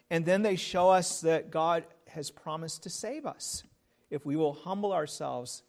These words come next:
and come to him for salvation. For two thousand years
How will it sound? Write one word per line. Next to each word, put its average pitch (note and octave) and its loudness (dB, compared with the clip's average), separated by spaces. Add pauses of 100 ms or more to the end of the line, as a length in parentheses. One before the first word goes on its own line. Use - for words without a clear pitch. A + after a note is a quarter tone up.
(440)
and D3 -12
come C#3+ -10
to C3+ -12
him C#3 -12
for C#3 -14
salvation. C3 -10 (1400)
For F#3+ 0
two C4 0
thousand A#3+ 4
years G#3 2